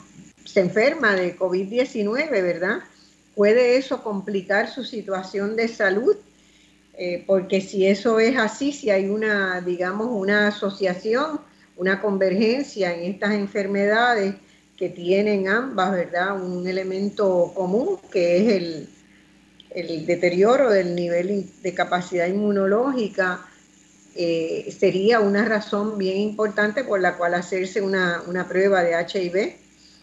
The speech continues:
este, ¿verdad? Más importante que antes, porque hay el riesgo grande de contagiar covid y si uno está con las defensas bajas porque tiene el H I V y no lo sabe,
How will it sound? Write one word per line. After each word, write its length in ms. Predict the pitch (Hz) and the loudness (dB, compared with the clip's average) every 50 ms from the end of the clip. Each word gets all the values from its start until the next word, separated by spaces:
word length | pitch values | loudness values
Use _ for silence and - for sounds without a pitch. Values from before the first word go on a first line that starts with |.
| _ _ _ _ _ _ _ | _ _ _ _ _ _ _
este, 340 | 180 156 156 - - 190 175 | -14 -14 -14 -8 -6 -4 -2
¿verdad? 460 | 160 156 156 160 170 190 233 262 233 | -2 -2 -2 -2 -2 -2 -2 -2 -2
Más 280 | 175 180 196 214 220 | 0 2 2 4 4
importante 800 | - 277 240 233 - 226 214 196 - 220 214 226 254 226 233 208 | 2 0 -2 -2 -4 -4 -4 -2 0 0 0 0 -2 -2 -4 -4
que 160 | 180 196 190 190 | -2 -2 0 0
antes, 460 | 233 285 415 - - 180 165 147 - - _ _ _ _ _ _ _ _ | 0 0 -2 -4 -8 -8 -10 -10 -10 -14 _ _ _ _ _ _ _ _
porque 440 | 175 175 175 175 - - 214 214 175 | -6 -6 -6 -6 -6 -6 -4 -2 0
hay 200 | 165 185 202 220 | 0 0 2 2
el 120 | 220 202 | 0 0
riesgo 800 | 202 196 208 208 226 262 - 262 226 196 185 170 165 170 175 - - _ 180 180 170 | -2 -2 0 0 2 2 0 -2 -2 -2 -2 -2 -4 -6 -10 -16 -20 _ -20 -18 -8
grande 560 | 170 202 214 247 277 311 330 247 190 180 180 175 | -2 0 2 2 2 0 -2 -6 -6 -6 -6 -6
de 120 | 175 170 | -8 -10
contagiar 720 | - 185 180 180 175 - 190 175 190 185 196 190 196 190 | -10 -12 -12 -8 -6 -6 -6 -6 -4 -2 -2 -2 -2 -2
covid 360 | 196 - 214 214 247 294 381 - | -4 -6 -6 -4 -4 -6 -6 -8
y 100 | - 214 | -8 -12
si 200 | 185 - - 185 | -14 -10 -10 -8
uno 180 | 175 180 196 208 | -6 -4 -2 -2
está 400 | 208 208 - 226 214 220 233 - - - _ _ _ _ _ _ _ _ _ | -2 0 0 0 0 0 0 -4 -10 -20 _ _ _ _ _ _ _ _ _
con 160 | - 202 190 | -6 -4 -2
las 160 | 180 180 202 202 | -2 0 0 0
defensas 560 | 175 170 - 196 185 202 196 - 214 208 202 | -2 -4 -4 -4 -4 -4 -2 0 -2 0 0
bajas 360 | 208 226 277 - 330 262 - - | 0 -2 -2 -2 -4 -6 -6 -8
porque 260 | 180 175 - 175 170 | -10 -10 -8 -8 -10
tiene 540 | - 160 165 175 180 185 190 185 180 180 175 | -8 -8 -8 -6 -4 -2 -2 -2 0 0 0
el 80 | 175 | 2
H 300 | 185 185 185 185 - 233 | 2 2 0 2 0 2
I 100 | 202 202 | 2 2
V 140 | 196 226 247 269 254 | 4 2 2 2 2
y 20 | 220 | 0
no 140 | 196 185 | 0 0
lo 140 | 180 196 208 | 2 0 0
sabe, 580 | 202 - - 247 240 220 202 190 196 220 277 | 0 0 2 2 4 4 2 2 0 -4 -6